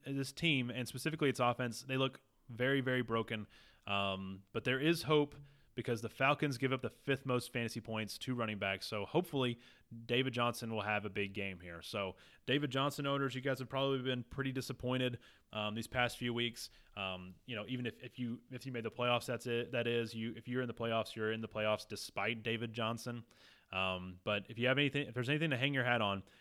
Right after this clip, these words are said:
it's that the Falcons give up the fifth most points to running back. Um, so hopefully David Johnson can have a pretty decent game. I'm taking a chance on David Johnson this week. I'm hoping that he gets involved in the passing game, which he was involved in the passing game last week. He just couldn't do anything with it.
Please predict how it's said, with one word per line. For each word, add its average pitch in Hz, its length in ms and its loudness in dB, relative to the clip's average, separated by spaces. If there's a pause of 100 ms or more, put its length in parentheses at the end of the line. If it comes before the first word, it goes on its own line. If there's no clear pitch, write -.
(120)
it's 107 100 -6
that 117 80 0
the 104 80 -4
Falcons 117 460 0
give 113 120 -2
up 110 120 -2
the 104 100 -6 (100)
fifth 127 220 -2
most 117 400 -2
points 110 360 -4
to - 100 -12
running 101 240 -4
back. 90 260 -4 (400)
Um, 92 220 -6
so 110 100 -4
hopefully 131 400 -2
David 113 280 0
Johnson 104 480 -4 (100)
can 110 100 -6
have 104 160 0
a 104 60 -6
pretty 107 260 -8
decent 104 340 -8
game. 104 300 -10 (460)
I'm 131 160 -2
taking 151 280 0
a 143 40 0
chance 143 300 2
on 131 100 0
David 131 240 2
Johnson 131 320 0
this 127 160 -2
week. 135 280 -2 (160)
I'm 101 120 -4
hoping 139 420 2 (380)
that 107 120 -2
he 113 60 0
gets 110 240 -4 (180)
involved 110 320 2
in 107 60 -4
the 101 60 -4
passing 123 400 2
game, 113 200 0
which 110 140 -2
he 139 80 0
was 139 280 2
involved 127 280 2
in 123 40 0
the 120 40 -2
passing 120 300 0
game 107 160 -2
last 113 260 0
week. 123 200 -2
He 120 160 -6
just 113 200 -4
couldn't 117 180 -4
do 107 120 -2
anything 101 280 -4
with 110 160 0
it. 123 200 -2